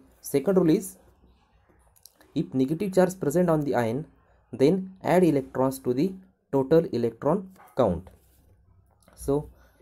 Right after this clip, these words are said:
in P B five minus two, the two negative charges present on the ions. So,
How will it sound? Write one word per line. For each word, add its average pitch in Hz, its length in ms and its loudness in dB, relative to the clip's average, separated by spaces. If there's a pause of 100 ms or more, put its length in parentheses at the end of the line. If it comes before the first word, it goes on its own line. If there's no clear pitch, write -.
in 139 140 -4
P 139 160 -4
B 160 100 -2
five 185 180 0
minus 147 280 0
two, 147 160 -4
the 151 200 -2 (400)
two 196 120 4
negative 196 280 2
charges 165 240 2
present 104 420 -6 (300)
on 113 120 -6
the 107 100 -2
ions. 85 360 -6 (440)
So, 156 320 -2